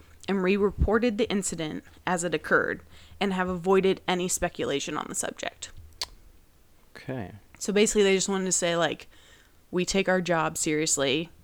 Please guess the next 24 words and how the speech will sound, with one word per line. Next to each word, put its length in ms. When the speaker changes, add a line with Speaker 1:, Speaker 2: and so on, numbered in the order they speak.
Speaker 2:
Yeah. 240
Speaker 1:
We're 160
Speaker 2:
Pe- 40
Speaker 1:
not 340
joking 460
about 320
this. 380
Like, 280
as 100
soon 280
as 120
it 100
happened, 540
as 100
soon 140
as 100
we 100
landed, 460
we 100
reported 560
it, 180
we 120
explained 460
everything, 520